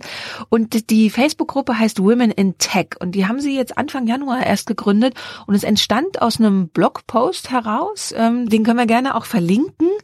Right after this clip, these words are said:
Ähm, der heißt, warum Programmieren dasselbe ist wie eine Sprache lernen.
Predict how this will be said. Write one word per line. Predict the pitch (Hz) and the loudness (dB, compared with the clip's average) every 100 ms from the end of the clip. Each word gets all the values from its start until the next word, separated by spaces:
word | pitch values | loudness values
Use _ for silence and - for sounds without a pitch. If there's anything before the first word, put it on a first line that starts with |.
| - - - - | -10 -18 -14 -2
Ähm, | 220 226 | 0 2
der | 220 202 | 2 2
heißt, | 262 - | 0 0
warum | 226 233 220 | 0 2 0
Programmieren | 247 - 220 220 277 262 | -2 0 2 4 2 0
dasselbe | 226 226 311 311 | 0 0 0 0
ist | 247 - | -2 -4
wie | - | -4
eine | 202 202 | -2 -4
Sprache | - - - 285 294 214 | -6 -8 -4 -4 -2 0
lernen. | 180 175 185 202 254 | 2 2 2 2 2